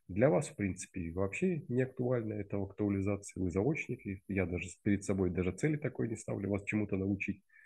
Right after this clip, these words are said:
Потому что времени у нас хрен да маленько. Научиться за это время невозможно. Здесь можно просто вот некоторую такую информацию дать вам, грубо говоря, вас там настроить. Э, я на этих занятиях, которые вот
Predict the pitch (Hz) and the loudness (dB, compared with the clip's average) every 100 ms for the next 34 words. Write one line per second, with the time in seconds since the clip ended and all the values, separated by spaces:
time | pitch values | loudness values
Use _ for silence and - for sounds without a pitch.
0 | - - - - 98 - 90 120 147 120 | -20 -20 -14 -4 -4 -2 0 4 4 4
1 | 117 113 113 - - 92 87 87 92 113 | 2 2 0 -2 0 0 0 0 0 0
2 | 127 - 98 _ _ _ _ _ _ _ | -2 -4 -8 _ _ _ _ _ _ _
3 | - 110 107 98 123 - 90 98 90 90 | -10 -4 -2 -2 -2 -4 0 0 0 -2
4 | 98 92 90 - - - - 101 104 113 | 0 0 -4 -14 -14 -14 -4 2 4 4
5 | 123 147 131 90 101 98 98 87 - 110 | 4 2 2 0 -2 0 -2 -2 -4 -6
6 | - 92 90 - 90 - 98 95 _ 95 | -2 -4 -4 -6 -8 -6 -10 -10 _ -4
7 | 85 101 107 131 - 104 98 - 98 95 | -2 0 2 0 -2 -2 -2 -2 -2 -4
8 | - _ - - - - _ - 95 87 | -8 _ -20 -20 -20 -20 _ -4 -2 -2
9 | 82 87 87 85 87 - 87 90 92 117 | 0 0 0 0 -2 -4 -4 -2 -2 0
10 | 127 117 - - _ _ - - - _ | 2 0 -4 -18 _ _ -20 -20 -20 _
11 | _ _ - 101 90 87 87 131 131 - | _ _ -8 -4 -2 -2 2 4 4 2
12 | 107 98 98 90 90 95 98 92 - - | 0 4 4 2 0 2 4 4 2 -6
13 | 92 92 87 85 87 | -6 -6 -4 -4 -4